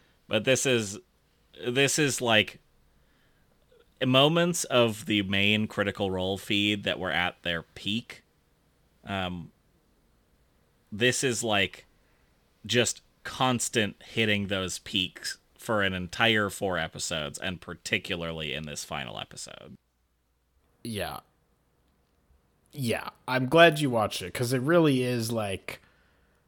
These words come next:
Speaker 2: uh, I likened it to, like, major and minor league baseball, uh,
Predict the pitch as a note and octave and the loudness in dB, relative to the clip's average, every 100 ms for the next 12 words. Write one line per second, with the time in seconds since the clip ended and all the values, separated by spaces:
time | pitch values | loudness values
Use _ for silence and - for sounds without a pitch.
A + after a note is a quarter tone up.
0 | _ - B2+ A#2 A2+ G#2 - _ - B2+ | _ -4 -2 0 0 -4 -10 _ 0 2
1 | B2+ C3 D3+ D3+ C#3+ C3+ C#3 A2+ A2 A2 | 2 4 2 2 0 2 2 2 0 -6
2 | A2+ _ - B2+ A#2+ A#2 A#2+ A#2 A2 G#2+ | -8 _ -6 -2 2 2 2 0 2 2
3 | G#2+ G#2+ G2+ G2 F#2+ F2+ F2 - - - | 2 2 2 0 0 -2 0 -2 -4 -8
4 | - _ _ _ _ - B2 G#2 | -12 _ _ _ _ -6 -4 -2